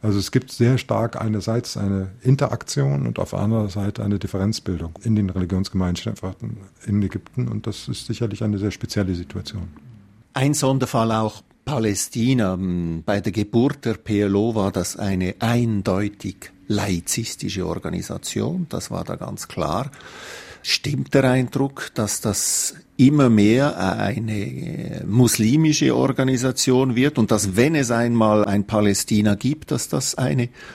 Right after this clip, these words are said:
Speaker 2: muslimische Republik sein wird?
Speaker 1: Eigentlich ist ja die politische Szene in Palästina geprägt durch die alten Familien, die sind muslimisch, die großen Familien, der Shashibi, wie sie alle heißen, und auf der anderen Seite die christlichen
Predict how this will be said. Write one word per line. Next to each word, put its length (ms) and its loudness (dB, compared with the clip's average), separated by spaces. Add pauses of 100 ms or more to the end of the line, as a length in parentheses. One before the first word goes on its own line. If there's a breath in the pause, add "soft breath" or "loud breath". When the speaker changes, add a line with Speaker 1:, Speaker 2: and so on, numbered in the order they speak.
Speaker 2:
muslimische 760 4
Republik 480 -4
sein 360 -4
wird? 300 -8 (340)
Speaker 1:
Eigentlich 460 0
ist 200 -4
ja 80 2
die 260 2 (200)
politische 480 -4
Szene 440 0
in 140 -4
Palästina 680 -2 (400 loud breath)
geprägt 560 0
durch 160 2
die 100 -2
alten 300 -2
Familien, 600 0
die 80 -4
sind 200 -6
muslimisch, 600 -2 (460 soft breath)
die 60 -6
großen 340 0
Familien, 400 4
der 80 0
Shashibi, 880 -2
wie 80 -14
sie 100 -10
alle 220 -4
heißen, 380 -4 (400 soft breath)
und 180 -2
auf 100 0
der 120 0
anderen 180 4
Seite 380 2
die 120 -4
christlichen 600 -2